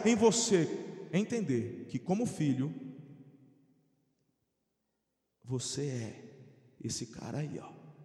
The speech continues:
Diga: "Eu sou o filho."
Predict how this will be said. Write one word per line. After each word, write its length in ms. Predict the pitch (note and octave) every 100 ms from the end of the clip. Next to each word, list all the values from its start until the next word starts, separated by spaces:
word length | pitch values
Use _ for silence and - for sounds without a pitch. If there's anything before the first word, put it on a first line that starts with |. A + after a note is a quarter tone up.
| - _ _ _ _ _ _ _ _ _ _
Diga: 320 | B2 C3 B2 -
"Eu 220 | C3+ C#3+
sou 720 | - C3 A#2 B2+ - - - - - - - - - -
o 100 | C#3+
filho." 500 | D3 - A2 G2+ -